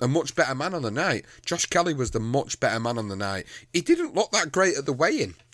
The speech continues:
to be honest. And I, that's why I kind of thought maybe this will be a late stoppage for Troy Williamson, because I thought maybe Troy will, will kind of break his heart a little bit, maybe like Avanesyan did. But what Josh shown us is that that display of brilliant dominance is still there, and maybe that refocus is there with him.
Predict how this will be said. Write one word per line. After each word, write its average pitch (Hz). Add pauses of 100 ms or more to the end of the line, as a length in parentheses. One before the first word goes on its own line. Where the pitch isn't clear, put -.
(140)
to -
be 104
honest. 131
And 175
I, 196
that's 190
why 196
I 175
kind 175
of 139
thought 175
maybe 151 (260)
this 135
will 139
be 123
a 117
late 117
stoppage 117
for 113
Troy 117
Williamson, 131
because 127
I -
thought 135
maybe 135
Troy 131
will, 120 (320)
will 117
kind 135
of 120
break 131
his 127
heart 139
a -
little 104
bit, 107
maybe 123 (320)
like 123
Avanesyan 139
did. 110
But 131
what 151
Josh 156
shown 151
us 92 (360)
is 110
that -
that 113
display 131
of 117
brilliant 117
dominance 110
is 98
still 120
there, 143
and 113
maybe 165
that 160
refocus 156
is 170
there 160
with 104
him. 80